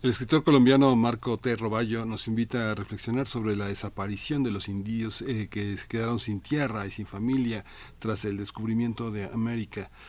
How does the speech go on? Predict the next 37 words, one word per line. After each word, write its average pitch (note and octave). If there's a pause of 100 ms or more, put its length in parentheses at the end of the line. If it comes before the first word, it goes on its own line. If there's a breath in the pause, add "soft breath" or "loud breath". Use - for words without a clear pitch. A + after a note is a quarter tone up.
(140)
Durante A#2
la B2
época B2+
de G#2+
la F#2+
colonia A2
desaparecieron A2
cientos A2
de G2
tribus A#2
indígenas A#2+
por G2+
mandato G2
de G2+
la F#2+
corona G#2
española G#2+ (340 loud breath)
y A2+
de F#2+
la F#2+
Iglesia G2
Católica, G2+
dice, G2+ (300 loud breath)
convirtiéndose G#2+
en G#2+
uno A2
de G#2+
los G2
capítulos A2
más G2
álgidos A#2
de F#2+
la F2+
historia G2+
de F#2+
la F2+
humanidad. D#2